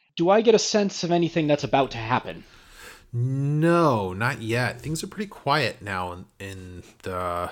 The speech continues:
Speaker 2: middle of the night. Like, it's definitely a vibe of, like, this place is central and powerful, but there's definitely an air of, like, "Nobody's gonna fuck with us."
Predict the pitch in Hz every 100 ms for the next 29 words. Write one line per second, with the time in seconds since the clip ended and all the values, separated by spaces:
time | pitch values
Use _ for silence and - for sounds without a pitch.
0 | - - 98 95 92 87 82 90 85 80
1 | 82 - 92 87 - - 143 123 180 170
2 | 135 117 117 117 113 113 104 95 - -
3 | - - - 127 151 147 - 123 120 117
4 | - 117 123 165 160 127 104 - 104 123
5 | - 151 156 127 117 101 123 117 135 107
6 | - 104 107 101 92 95 - _ _ _
7 | - 135 - - - - - - - -
8 | -